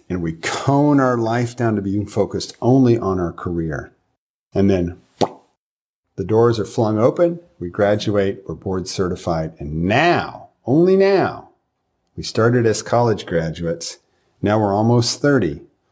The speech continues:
Are we tasked with fitting a medical practice as a career choice, a light worker as a career choice into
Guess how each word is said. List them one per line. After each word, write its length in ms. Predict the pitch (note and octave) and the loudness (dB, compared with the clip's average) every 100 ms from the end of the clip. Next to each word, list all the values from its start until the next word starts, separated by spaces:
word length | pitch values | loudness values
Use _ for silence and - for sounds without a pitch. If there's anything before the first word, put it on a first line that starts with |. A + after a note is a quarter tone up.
| _ _ - | _ _ -4
Are 120 | F2+ | -2
we 140 | F2 | -2
tasked 720 | E2 - G2 G2 F#2+ - - - - | -8 -4 0 0 0 -4 -12 -14 -10
with 160 | - | -10
fitting 720 | - - - F3+ A2 E2+ - _ _ _ _ _ _ _ _ | -10 -4 0 2 2 0 -6 _ _ _ _ _ _ _ _
a 80 | G2+ | 0
medical 400 | G2+ G2+ G2 F2 | 2 2 0 -4
practice 760 | - A#2+ A#2 - E2+ D#2+ - - | 0 2 2 -2 -8 -8 -10 -10
as 160 | E2+ C#2+ | -10 -10
a 60 | |
career 340 | - G#2+ D3+ D#3+ | -4 2 2 2
choice, 580 | - D2 D#2+ - - - _ _ - | 0 -2 -4 -10 -14 -18 _ _ -2
a 120 | F#2 | 0
light 400 | F#2 G#2 C3+ D3 | 2 2 2 2
worker 600 | G#2+ F#2+ G#2 G2+ A2 - _ _ _ _ _ G2+ | -2 0 0 0 0 -6 _ _ _ _ _ -2
as 140 | F#2 | -2
a 60 | - | 0
career 260 | C3 D#3 | 2 2
choice 420 | D#3+ G#2 E2+ - | 2 0 0 -2
into 800 | - G#2+ A2 G#2+ A2 G2+ F#2+ - | -4 0 0 0 0 0 0 -4